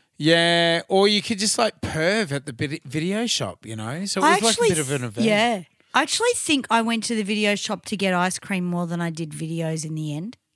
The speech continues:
Speaker 1: <laughs> Yeah, right.
Speaker 2: 'Cause it was open later.
Speaker 1: Yeah, yeah, that's right.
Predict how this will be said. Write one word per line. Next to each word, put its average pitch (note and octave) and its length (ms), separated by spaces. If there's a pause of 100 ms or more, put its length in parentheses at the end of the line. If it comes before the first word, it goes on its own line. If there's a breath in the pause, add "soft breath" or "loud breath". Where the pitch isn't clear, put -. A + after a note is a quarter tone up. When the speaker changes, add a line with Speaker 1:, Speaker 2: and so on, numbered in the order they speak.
(760)
Speaker 1:
<laughs> - 220
Yeah, C#3+ 640
right. A2+ 440
Speaker 2:
'Cause B3+ 160
it D#4 100
was C4+ 200
open C4+ 460
later. G#3+ 460 (840)
Speaker 1:
Yeah, E3+ 400
yeah, D#3 300
that's C#3+ 260
right. C3+ 340